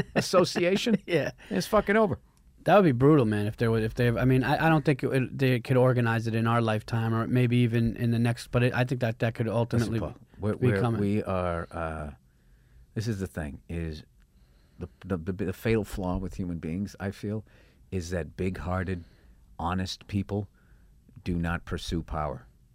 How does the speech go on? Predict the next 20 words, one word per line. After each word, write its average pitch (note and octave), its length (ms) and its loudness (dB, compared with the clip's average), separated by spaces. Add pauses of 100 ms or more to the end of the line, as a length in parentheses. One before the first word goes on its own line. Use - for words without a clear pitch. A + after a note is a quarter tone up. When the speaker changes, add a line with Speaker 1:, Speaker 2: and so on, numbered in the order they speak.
(140)
Speaker 2:
It F2+ 120 -8
doesn't F#2+ 380 -4
interest F#2+ 360 -8
them. G#2+ 280 -2 (460)
They're F2 100 -4
just F#2 240 -6
nice E2 320 -6
people, F#2+ 360 -4
Speaker 1:
That's C3 300 0
Speaker 2:
and F2 160 -4
Speaker 1:
true. C3 120 -2
Speaker 2:
I, - 120 -2 (100)
I F2+ 100 -4
really G2 320 -2
just F#2+ 220 -8
think, F#2+ 240 -4
in E2+ 220 -4
general, F2+ 540 -2 (520)
that, E2 380 -4 (100)
uh, D2 500 -8